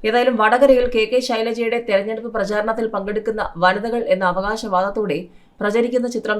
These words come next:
തെറ്റാണെന്ന് വ്യക്തമായി. വടകരയിൽ കെ കെ ശൈലജയുടെ തെരഞ്ഞെടുപ്പ് പ്രചാരണത്തിൽ പങ്കെടുക്കുന്ന വനിതകൾ എന്ന അവകാശവാദത്തോടെ പ്രചരിക്കുന്ന ചിത്രങ്ങൾ അഖിലേന്ത്യാ ജനാധിപത്യ മഹിളാ അസോസിയേഷൻ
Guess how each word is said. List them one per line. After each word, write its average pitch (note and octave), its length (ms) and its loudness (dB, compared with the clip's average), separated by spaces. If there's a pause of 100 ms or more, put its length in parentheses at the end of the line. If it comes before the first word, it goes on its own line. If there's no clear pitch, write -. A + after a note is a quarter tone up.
തെറ്റാണെന്ന് G#3 520 -4
വ്യക്തമായി. C#3 460 -6 (440)
വടകരയിൽ A3+ 540 2
കെ G#3 140 0
കെ A#3+ 160 -2
ശൈലജയുടെ A3+ 540 -2 (120)
തെരഞ്ഞെടുപ്പ് G#3+ 500 0
പ്രചാരണത്തിൽ G3+ 560 -2
പങ്കെടുക്കുന്ന A3 560 -4 (180)
വനിതകൾ F#3 480 0
എന്ന G#3 120 -2
അവകാശവാദത്തോടെ G#3 880 -2
പ്രചരിക്കുന്ന G#3+ 520 -4
ചിത്രങ്ങൾ G3 420 -2 (480)
അഖിലേന്ത്യാ B3 480 4
ജനാധിപത്യ A#3 600 0
മഹിളാ G#3+ 440 2
അസോസിയേഷൻ G#3+ 540 -4